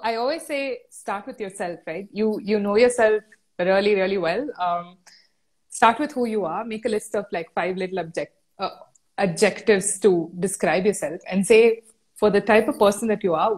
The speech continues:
what kind of a relationship will be very comforting. And through a couple of conversations, you'll figure out if this, the person that you're talking to brings the same sort of values. And then, you know, if there's a value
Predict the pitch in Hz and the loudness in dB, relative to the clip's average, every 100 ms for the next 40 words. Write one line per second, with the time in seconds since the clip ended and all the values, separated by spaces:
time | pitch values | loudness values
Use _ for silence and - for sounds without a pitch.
0 | 170 185 208 240 220 196 180 165 165 - | 0 0 2 0 0 0 0 -2 -2 -4
1 | 185 190 - 180 160 160 151 165 - 147 | -6 -6 -4 -4 -2 -2 -2 -4 -6 -8
2 | - 156 165 233 _ _ _ _ _ _ | -10 -8 -8 -10 _ _ _ _ _ _
3 | _ _ 233 240 330 330 285 285 302 - | _ _ 2 4 6 6 4 2 -4 2
4 | 233 220 240 254 247 269 226 233 226 233 | 2 2 0 -2 -2 -6 0 0 0 -4
5 | 196 220 240 240 180 208 202 _ _ _ | 0 2 2 0 -2 -4 -4 _ _ _
6 | _ _ 180 180 214 214 240 214 202 180 | _ _ -14 -2 0 0 -2 -2 -2 -4
7 | 160 202 202 175 175 185 190 - 165 165 | -6 -4 -6 -6 -8 -4 -4 -4 -6 -8
8 | - 165 156 160 170 - 220 349 359 330 | -4 -2 -2 -6 -8 -6 -2 0 0 -2
9 | 311 311 302 294 _ _ - 277 214 202 | -2 -2 -8 -12 _ _ -4 0 0 0
10 | 208 202 196 185 185 165 180 190 214 208 | 0 2 4 4 2 2 4 4 4 2
11 | 202 | 0